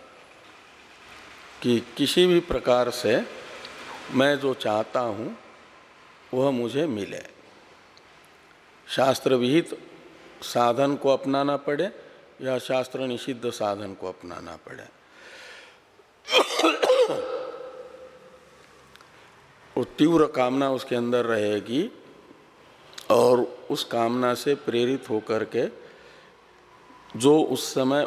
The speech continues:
उपलब्ध साधन है उसके पास, उसी साधन से वो विषय प्राप्त करेगा। विषयी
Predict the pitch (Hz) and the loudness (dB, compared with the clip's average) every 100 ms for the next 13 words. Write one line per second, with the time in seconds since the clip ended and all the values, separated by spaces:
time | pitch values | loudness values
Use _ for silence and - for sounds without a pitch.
0 | 120 123 127 135 127 127 - 117 113 120 | -2 -6 -2 -2 2 -2 0 0 0 -2
1 | 110 98 123 131 110 - 110 104 117 135 | -4 -4 -4 -4 -6 -8 -10 -8 -8 -8
2 | 131 120 - 131 - 107 107 110 110 - | -10 -12 -8 -8 -4 -4 -4 -6 -8 -6
3 | 143 220 - - - - 135 123 120 139 | -6 -8 -14 -20 -20 -8 -6 -4 -4 -2
4 | 147 - 113 110 - 165 98 85 71 - | -2 0 -2 -2 -6 -4 -4 -8 -12 -14
5 | - - - _ - - - - - - | -16 -20 -20 _ -20 -20 -20 -20 -20 -20
6 | - - - - - - - - - - | -20 -20 -20 -20 -20 -18 -18 -20 -20 0
7 | - 508 - 508 403 - - - - - | 4 4 4 0 0 -4 -14 -14 -16 -20
8 | - - - - - 302 - - - - | -18 -2 -2 0 -2 0 0 -2 -2 -2
9 | 147 131 - - - - - - - _ | -10 -12 -16 -18 -20 -20 -20 -20 -20 _
10 | - - - 107 123 123 151 165 180 | -20 -20 -12 -4 0 2 2 0 -6